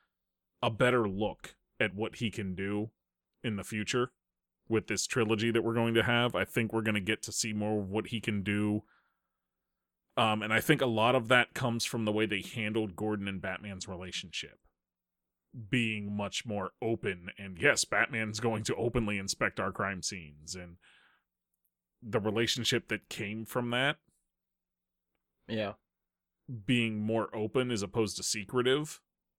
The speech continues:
Speaker 1: I think is, I think it's more the writing than Wright's performance. If that makes
Speaker 2: Okay.
Speaker 1: sense, that kinda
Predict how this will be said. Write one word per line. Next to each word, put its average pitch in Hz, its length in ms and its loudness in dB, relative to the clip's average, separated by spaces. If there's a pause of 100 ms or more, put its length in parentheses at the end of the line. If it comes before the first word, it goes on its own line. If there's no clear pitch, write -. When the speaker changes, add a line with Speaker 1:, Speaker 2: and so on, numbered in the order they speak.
(200)
Speaker 1:
I 104 120 2
think 113 480 -4
is, 98 600 -6 (100)
I 117 80 0
think 170 180 6
it's 160 140 0
more 139 200 8
the 120 120 2
writing 95 500 -2
than 92 180 -10
Wright's 90 280 -6
performance. - 840 -12 (1900)
If 117 180 2
that 104 120 2
makes 104 140 2
Speaker 2:
Okay. 104 100 6
Speaker 1:
sense, 95 220 -2
that 98 180 -2 (160)
kinda 95 440 -2